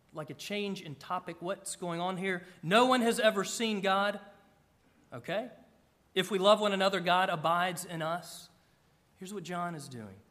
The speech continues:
He's moving us from the incarnation and the crucifixion to imitation. The fact that we reflect the love of God to one another. No one has ever seen God,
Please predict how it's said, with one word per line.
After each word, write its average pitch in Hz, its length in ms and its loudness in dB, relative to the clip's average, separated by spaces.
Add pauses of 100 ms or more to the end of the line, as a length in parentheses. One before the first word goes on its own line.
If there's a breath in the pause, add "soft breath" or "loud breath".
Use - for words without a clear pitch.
(280 soft breath)
He's 196 220 -4
moving 240 300 6
us 220 100 4
from 190 140 -2
the 196 100 2
incarnation 214 720 2 (220 loud breath)
and 156 100 -6
the 143 60 -4
crucifixion 165 880 -8 (240)
to - 160 -10
imitation. 151 640 -8 (680 soft breath)
The 180 80 -6
fact 208 260 6
that 180 120 0
we 247 280 4
reflect 214 960 0
the 185 100 -2
love 185 300 2
of 156 180 -6
God 165 420 2 (260 loud breath)
to 190 100 -4
one 180 180 0
another. 170 380 -2 (1700)
No 240 220 6
one 330 160 6
has 233 180 0
ever 214 180 2
seen 208 320 -4
God, 190 400 -2